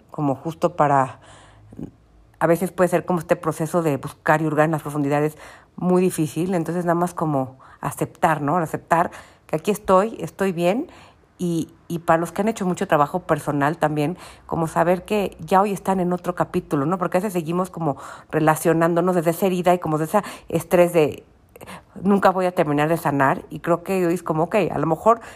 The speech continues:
cada vez que camine voy a seguir generando karma, pero ya es de otro lugar y ya no tan,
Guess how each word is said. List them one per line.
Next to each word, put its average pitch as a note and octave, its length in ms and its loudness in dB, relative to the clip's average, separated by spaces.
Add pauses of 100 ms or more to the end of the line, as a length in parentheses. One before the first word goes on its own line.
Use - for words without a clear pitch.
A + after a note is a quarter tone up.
(120)
cada G3 120 4
vez G3 80 -2
que A3+ 120 -6
camine E3+ 520 2 (280)
voy F3 100 2
a F#3 40 2
seguir E3 240 -4
generando D3 720 2 (180)
karma, E3 360 2
pero F3+ 120 2
ya A3 80 6
es G#3+ 60 2
de G#3 60 0
otro A3 180 0
lugar E3 400 2 (340)
y E3 100 -10
ya G3 160 4
no A#3 160 0
tan, D#3 440 0